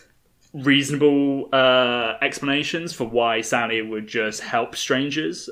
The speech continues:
Um, that was probably the most difficult. It was, uh, it was cha-, I'm glad I did it. It was, uh, it was challenging, but, uh, it sort of taught me a lot about the game and about,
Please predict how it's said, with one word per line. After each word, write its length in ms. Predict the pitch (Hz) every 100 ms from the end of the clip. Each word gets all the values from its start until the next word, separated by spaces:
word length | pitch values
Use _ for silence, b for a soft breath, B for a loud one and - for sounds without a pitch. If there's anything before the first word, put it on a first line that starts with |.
| -
Um, 480 | 113 107 107 104 - _ B B B -
that 120 | 156
was 100 | 156
probably 180 | 160 143
the 60 | 127
most 200 | 117 117
difficult. 340 | 117 - 113
It 80 | 117
was, 200 | 123 113
uh, 240 | 127 117
it 60 | 110
was 100 | 131
cha-, 160 | 147 139
I'm 100 | 135
glad 220 | 165 165
I 80 | 139
did 180 | 131 120
it. 160 | 101
It 140 | 80 107
was, 220 | 107 107
uh, 140 | 107 98
it 20 |
was 80 | 107
challenging, 600 | - 120 110 107 104 101
but, 80 | 107 98
uh, 320 | 98 101 95
it 200 | 101 98
sort 180 | 120 101
of 40 |
taught 140 | - 101
me 60 |
a 60 | 98
lot 220 | 110 87
about 440 | - 104 101 104 -
the 60 |
game 440 | 117 113 117 123 139
and 100 | 110
about, 380 | 104 104 101